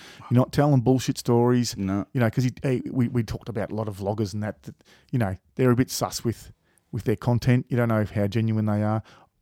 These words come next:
Speaker 1: Me personally, I, I don't know. I
Speaker 2: Oh,
Speaker 1: think
Speaker 2: I,
Speaker 1: it's
Speaker 2: I,
Speaker 1: hard, it's hard to,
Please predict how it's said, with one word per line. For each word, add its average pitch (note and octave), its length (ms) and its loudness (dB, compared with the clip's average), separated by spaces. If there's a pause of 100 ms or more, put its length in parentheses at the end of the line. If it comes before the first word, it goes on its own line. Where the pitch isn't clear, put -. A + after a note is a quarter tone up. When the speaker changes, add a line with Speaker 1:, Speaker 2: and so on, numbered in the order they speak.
(500)
Speaker 1:
Me D3 200 8
personally, B2 480 2
I, G#2+ 100 2 (1000)
I G#2+ 60 -4
don't F#2+ 100 -10
know. F#2+ 80 -2
I A2+ 120 2 (600)
Speaker 2:
Oh, D#3+ 180 0
Speaker 1:
think - 120 0
Speaker 2:
I, C3+ 180 0 (160)
Speaker 1:
it's A#2+ 80 2
Speaker 2:
I, C3 40 4
Speaker 1:
hard, C3 180 8
it's C#3+ 160 0
hard A#2+ 280 6
to, G#2 180 2